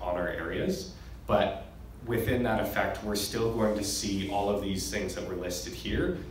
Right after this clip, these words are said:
as critical, regardless of whether we get immigration or not. And so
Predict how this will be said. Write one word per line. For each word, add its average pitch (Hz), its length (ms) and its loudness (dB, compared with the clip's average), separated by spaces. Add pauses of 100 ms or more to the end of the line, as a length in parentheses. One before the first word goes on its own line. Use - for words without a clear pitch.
(100)
as - 480 2 (220)
critical, 104 680 2 (360)
regardless 110 500 4
of 107 80 0
whether 92 180 -2
we 92 140 2
get - 160 0
immigration - 580 -4
or - 60 -8
not. - 320 -8 (400)
And 92 180 -2
so 95 640 2